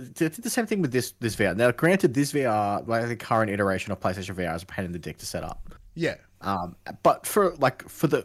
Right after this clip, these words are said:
Speaker 1: for the first month I had it, I was playing it, like, every other day.
Speaker 2: Yeah,
Speaker 1: Like, I
Speaker 2: me
Speaker 1: was,
Speaker 2: too.
Speaker 1: I was fucking Beat Sabering hard. I was, uh, I had a lot of rhythm games on it that I, that I found fun.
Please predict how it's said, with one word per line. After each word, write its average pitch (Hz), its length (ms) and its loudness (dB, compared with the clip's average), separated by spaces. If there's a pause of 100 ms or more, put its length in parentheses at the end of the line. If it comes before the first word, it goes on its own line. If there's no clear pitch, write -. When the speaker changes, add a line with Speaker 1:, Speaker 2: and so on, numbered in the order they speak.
Speaker 1:
for - 180 -4
the 151 100 4
first 175 460 4
month 127 240 4
I 131 80 6
had 156 240 2
it, 98 260 -2 (100)
I 131 100 2
was 165 180 0
playing 117 440 -2
it, 104 120 -2
like, 98 300 -6
every 98 320 -2
other 90 180 0
day. 76 380 -10
Speaker 2:
Yeah, 170 160 0
Speaker 1:
Like, 120 80 0
I 113 80 6
Speaker 2:
me 110 60 4
Speaker 1:
was, 101 120 2
Speaker 2:
too. 98 240 -2
Speaker 1:
I - 20 4
was 120 140 2
fucking 117 360 0
Beat 107 200 0
Sabering 104 360 0
hard. 101 440 0
I 92 80 -2
was, 95 240 -6 (540)
uh, 104 240 2
I 95 80 0
had 107 80 4
a 104 40 2
lot 98 200 0
of 92 100 -2
rhythm 98 260 2
games 95 300 2
on 92 100 2
it 92 80 -4
that 90 100 -4
I, 90 120 2 (140)
that 98 120 -4
I 92 40 -2
found 87 280 -4
fun. 95 440 0